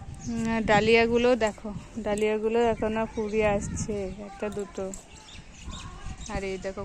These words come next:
কত গাঁদা ফুটেছে, এই যে।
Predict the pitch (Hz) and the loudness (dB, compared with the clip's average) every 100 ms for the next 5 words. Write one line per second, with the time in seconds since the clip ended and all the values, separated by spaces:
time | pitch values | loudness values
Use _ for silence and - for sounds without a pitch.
0 | - 208 196 - 202 143 190 190 190 190 | -4 -4 -2 -6 -2 -2 -2 -4 -6 -8
1 | 196 - 208 202 - - - - 302 285 | -6 -6 -8 -12 -14 -16 -18 -18 -18 -16
2 | - 208 - - - - 202 190 190 | -16 -16 -16 -16 -16 -12 -12 -10 -10